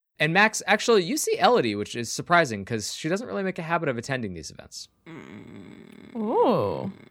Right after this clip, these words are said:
Speaker 2: interesting. Okay.
Speaker 1: <laughs> Sebastian leans into the microphone and says, "Thank you, everyone. And now it is the moment that you have been waiting for. It is my distinct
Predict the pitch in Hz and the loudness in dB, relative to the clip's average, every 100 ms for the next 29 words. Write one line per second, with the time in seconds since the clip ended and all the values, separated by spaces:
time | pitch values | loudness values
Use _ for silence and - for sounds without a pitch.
0 | - - 294 - 190 - - - - - | -6 -2 -2 -2 -8 -6 -8 -8 -14 -16
1 | - - - - - 277 262 107 254 - | -20 -20 -20 -14 -8 -4 -2 -2 -4 -10
2 | - - - - - - - - - - | -20 -20 -20 -20 -20 -20 -20 -12 -8 -4
3 | 190 139 - - - 135 123 123 - 120 | -2 -2 -6 -4 0 4 4 2 0 -2
4 | 113 113 - 131 131 120 123 117 107 104 | -2 -6 -10 -4 -2 -2 -2 -2 0 -2
5 | 101 107 98 107 101 98 101 95 87 - | -4 -6 -8 -6 -6 -8 -6 -6 -8 -12
6 | _ _ _ _ _ _ - 135 117 90 | _ _ _ _ _ _ 0 0 0 -6
7 | 80 73 85 80 76 71 67 - - 101 | -6 -8 -10 -10 -12 -14 -18 -14 -8 -6
8 | 101 98 113 117 107 98 95 101 92 85 | -6 -4 2 2 2 0 -2 -4 -6 -8
9 | - 110 98 98 120 127 104 104 92 104 | -12 -10 -6 -2 0 0 -2 -4 -8 -4
10 | 117 101 110 104 95 117 110 92 90 85 | -4 -2 0 0 0 0 2 0 -8 -12
11 | 87 85 92 104 104 92 82 - 85 92 | -14 -8 -6 -6 -6 -10 -12 -12 -10 -8
12 | 82 69 - - - _ _ _ _ - | -8 -14 -20 -20 -20 _ _ _ _ -4
13 | 110 117 113 117 120 117 117 107 101 - | -2 -2 0 4 6 6 4 2 -4 -2
14 | 139 147 143 | 0 0 -2